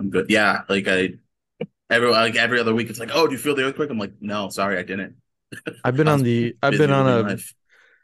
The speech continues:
Speaker 2: and, like, uh, work meetings with friends, with coworkers in California and be like, "Ooh, did you feel that?" I said, "No, I'm in Nebraska." <laughs>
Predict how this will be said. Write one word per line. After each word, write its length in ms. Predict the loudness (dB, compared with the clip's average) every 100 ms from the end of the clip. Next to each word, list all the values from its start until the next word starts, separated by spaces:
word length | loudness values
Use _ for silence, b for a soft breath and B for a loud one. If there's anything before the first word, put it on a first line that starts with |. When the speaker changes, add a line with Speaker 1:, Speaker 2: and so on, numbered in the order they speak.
| b -8
Speaker 2:
and, 160 | -4 0
like, 260 | 0 -2
uh, 160 | -6 -4
work 260 | -4 -6 -4
meetings 540 | -4 -4 -12 -18 -20 _ _ _ _ _ _
with 140 | -8 -8 -8 -8
friends, 320 | -6 -6 -6
with 280 | -4 -4 -2
coworkers 480 | -2 0 0 -4 -6
in 100 | -6
California 680 | -4 -6 -6 -8 -10 -14 -18 -12
and 80 | -4
be 60 | -2
like, 220 | -2 -6 -2
"Ooh, 260 | -2 -2 -8 _ _ _ _ _
did 60 | -10
you 60 |
feel 200 | -4 -2 0
that?" 200 | -2 -4 _ _
I 40 | -20
said, 280 | -14 -6
"No, 240 | -2 -2 -2
I'm 160 | -4 -6
in 60 |
Nebraska." 580 | -6 -8 -10 -12 -16 -16 -4
<laughs> 400 | -4 -2 -4 -4